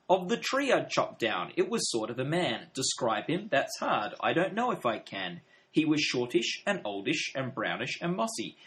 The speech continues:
and he spoke with a voice that was sharpish and bossy. "Mister," he said with a sawdusty sneeze, "I'm the Lorax. I speak for the trees. I speak for the trees, for the trees have no tongues, and I'm asking you, sir, at the top of my lungs."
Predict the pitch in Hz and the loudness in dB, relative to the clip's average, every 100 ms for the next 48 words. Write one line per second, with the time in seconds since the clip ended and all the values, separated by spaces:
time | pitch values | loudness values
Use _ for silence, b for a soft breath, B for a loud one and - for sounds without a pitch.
0 | b - 117 - - 180 180 196 180 - | b -2 -2 0 4 4 4 0 0 4
1 | 175 113 - - - 120 117 113 - 127 | 4 4 -4 -10 0 0 2 0 2 4
2 | 139 139 143 143 - - 131 123 123 120 | 4 4 2 2 0 0 -2 2 2 2
3 | 110 92 - _ - _ _ b b b | 0 -4 -8 _ -20 _ _ b b b
4 | _ - 254 - - 156 - - - - | _ 6 6 6 4 4 4 -6 -16 0
5 | 151 139 - 139 117 107 - 131 147 143 | 2 2 2 4 4 2 -4 0 2 2
6 | 147 156 143 131 127 - 113 - 120 107 | 2 4 4 4 2 -2 -2 -2 0 -2
7 | 98 - - 277 269 277 294 - - - | -2 4 6 6 6 6 6 6 4 6
8 | 233 240 - 330 320 - 202 170 - 160 | 6 6 6 6 6 2 -2 2 4 6
9 | 131 107 - - - B B B B 190 | 4 0 -2 -2 -2 B B B B 6
10 | - 302 302 - 202 175 - 190 165 - | 8 6 6 4 2 4 6 6 6 4
11 | 202 196 - 330 294 196 175 185 175 220 | 4 6 8 8 8 4 6 4 6 8
12 | 165 131 151 220 233 226 - 208 165 156 | 6 4 6 8 8 6 4 0 2 2
13 | - 185 208 247 - 330 311 202 180 156 | 6 8 8 6 8 8 8 6 4 4
14 | 143 120 113 | 2 0 -6